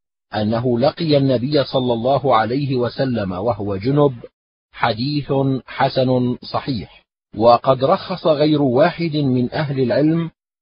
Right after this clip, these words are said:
في مصافحة الجنب، ولم يروا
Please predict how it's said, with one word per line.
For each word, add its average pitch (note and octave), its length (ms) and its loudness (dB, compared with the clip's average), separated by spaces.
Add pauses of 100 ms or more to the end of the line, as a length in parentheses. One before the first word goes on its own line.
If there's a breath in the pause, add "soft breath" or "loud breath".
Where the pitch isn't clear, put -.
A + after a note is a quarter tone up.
في A#2+ 280 0
مصافحة A#2 800 0
الجنب، C3+ 440 0 (560)
ولم A#2+ 340 4
يروا D3+ 460 4